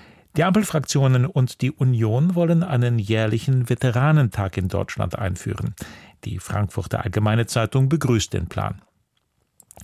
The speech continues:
Die bemerkenswerte Einigung ruft in Erinnerung, wie viele Deutsche in der Nachkriegszeit gedient haben. Als Veteranen würden sich wohl nur die wenigsten bezeichnen.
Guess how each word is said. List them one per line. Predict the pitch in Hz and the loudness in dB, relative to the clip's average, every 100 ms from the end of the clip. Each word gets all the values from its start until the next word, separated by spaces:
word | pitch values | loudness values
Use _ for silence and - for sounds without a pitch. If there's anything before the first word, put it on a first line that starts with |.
| - - - - - | -20 -20 -20 -20 -4
Die | 151 | 0
bemerkenswerte | 160 185 196 196 - 135 110 - - | 4 2 2 -2 -2 -4 -4 -4 0
Einigung | 127 117 151 190 | 0 2 2 2
ruft | 139 131 | 0 0
in | 120 | 0
Erinnerung, | 104 156 147 135 147 131 - _ _ | 0 2 2 2 2 2 -2 _ _
wie | - | -6
viele | 147 196 143 107 | -2 0 2 0
Deutsche | - 107 101 - - | 2 0 0 -2 -2
in | 95 | 0
der | 101 | 2
Nachkriegszeit | 101 107 - - 113 - - 110 101 - | 2 0 -2 -4 -4 -4 -2 0 -2 -2
gedient | 131 123 95 90 | -4 -2 -2 -2
haben. | 95 - - - - - - - | -4 -4 -6 -8 -20 -18 -18 -6
Als | 120 - | -4 -2
Veteranen | 123 120 104 120 143 147 117 | -2 0 2 2 2 2 2
würden | 117 - 107 | 0 -2 -2
sich | 110 - | -2 -2
wohl | 107 110 | 0 2
nur | 104 104 | 0 0
die | 104 | 0
wenigsten | 120 151 147 - 110 | 2 2 2 0 -2
bezeichnen. | 104 - 110 104 110 | -2 -2 -2 0 0